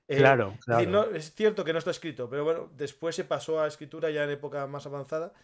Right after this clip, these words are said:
Speaker 1: Bueno,
Speaker 2: Ujú.
Speaker 1: claro, como todo lo que es, eh, hablado, hay, bueno, hay transformaciones, tergiversaciones.
Speaker 2: Ya,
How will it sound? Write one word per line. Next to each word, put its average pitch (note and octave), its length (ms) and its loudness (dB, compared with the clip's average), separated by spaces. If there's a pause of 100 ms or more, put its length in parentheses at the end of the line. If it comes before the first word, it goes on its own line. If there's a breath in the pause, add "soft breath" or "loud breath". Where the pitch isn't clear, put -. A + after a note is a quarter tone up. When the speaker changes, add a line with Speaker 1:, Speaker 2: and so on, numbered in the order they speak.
(760 soft breath)
Speaker 1:
Bueno, D3+ 200 -2
Speaker 2:
Ujú. - 20 -14
Speaker 1:
claro, D3+ 220 0
como B2+ 240 -12
todo D#3+ 520 2
lo D#3 140 -2
que D#3 200 -4
es, - 140 -10
eh, D3 420 -4
hablado, D#3 560 -2 (580)
hay, C#3+ 300 -4
bueno, D3 200 -12 (220)
hay C3+ 420 -10 (920)
transformaciones, D3 840 -6
tergiversaciones. D#3 640 -10 (1080)
Speaker 2:
Ya, - 160 -16